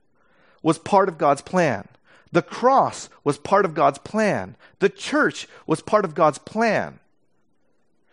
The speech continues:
Israel's rejecting Jesus,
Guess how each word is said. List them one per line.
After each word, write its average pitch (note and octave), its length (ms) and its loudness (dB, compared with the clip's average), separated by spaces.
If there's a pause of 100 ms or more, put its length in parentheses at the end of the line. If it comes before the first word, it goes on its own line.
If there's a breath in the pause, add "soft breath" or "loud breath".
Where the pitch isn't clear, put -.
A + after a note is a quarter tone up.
(380 soft breath)
Israel's C#4 540 0
rejecting F3+ 720 -2
Jesus, F#3+ 720 -4